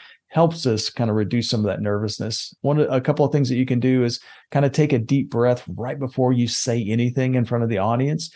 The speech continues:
By calming your, your breathing, you're actually signaling to your body that everything's okay. And, and it basically gets your fight or flight response to kinda take a back seat for a little while. This can especially help when you have a large number of audience members. Uh, another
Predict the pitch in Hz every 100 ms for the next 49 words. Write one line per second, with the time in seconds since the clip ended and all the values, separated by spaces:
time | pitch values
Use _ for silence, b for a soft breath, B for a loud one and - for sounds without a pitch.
0 | B B B _ 113 113 - 151 165 156
1 | 131 123 113 156 117 - 131 151 160 127
2 | 113 110 117 110 117 120 - 110 - -
3 | 156 156 139 127 123 120 127 117 107 98
4 | 110 120 110 101 101 104 107 104 107 95
5 | - 113 98 92 95 104 104 B B B
6 | - 113 113 110 110 101 156 139 139 135
7 | 117 113 117 123 - 107 104 - 117 117
8 | 107 98 - 117 120 123 117 - 117 123
9 | 123 - 107 113 104 110 104 92 104 101
10 | - 117 120 - 127 131 135 139 139 143
11 | b b b _ 135 - 135 123 - 175
12 | 202 - 139 120 123 - 117 113 113 110
13 | 104 104 117 - 110 107 95 101 107 104
14 | - 92 82 87 - - 117 117 127 127
15 | 143